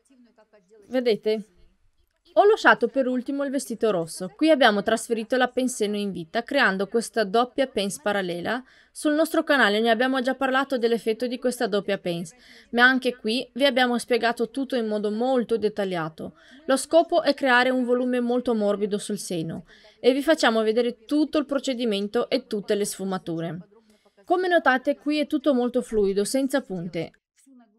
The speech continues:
Io stessa non amo affatto la pensa a punta e cerco sempre di trovare una soluzione a questo inestetismo, soprattutto quando il seno è molto grande.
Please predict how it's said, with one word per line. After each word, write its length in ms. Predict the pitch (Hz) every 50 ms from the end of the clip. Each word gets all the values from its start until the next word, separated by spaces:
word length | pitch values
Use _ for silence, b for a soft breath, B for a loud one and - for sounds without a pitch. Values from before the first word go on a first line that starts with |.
| _ _
Io 200 | - 254 302 320
stessa 320 | 311 - 240 233 - 233
non 180 | 220 220 220 214
amo 340 | 214 226 240 247 240 - - _ _ _
affatto 480 | _ - 220 - - 233 202 196 - 233
la 140 | 233 226 220
pensa 320 | - 208 202 202 - 208
a 20 | 202
punta 320 | - 190 190 190 - 247
e 60 | 247
cerco 260 | 247 - 269 269 -
sempre 300 | 254 - 269 269 247 277
di 80 | 254 233
trovare 320 | - 254 220 208 196 208
una 100 | 214 214
soluzione 500 | 208 - 226 214 226 220 - 214 214 226
a 160 | 226 - 233 220
questo 360 | - 214 208 - - 220 - _
inestetismo, 920 | - 226 220 214 214 - 214 - - 180 175 160 165 175 175 165 160 - _ - _ _ _ _ - 233 196 _ _ _ _
soprattutto 560 | _ - 240 220 - 233 208 262 247 233 262
quando 240 | 247 226 208 202 196
il 60 | 196
seno 360 | 202 - - 196 202 214 - -
è 60 | 208
molto 320 | 202 185 185 180 - 190
grande. 540 | 170 175 165 160 165 180 180 196 185 165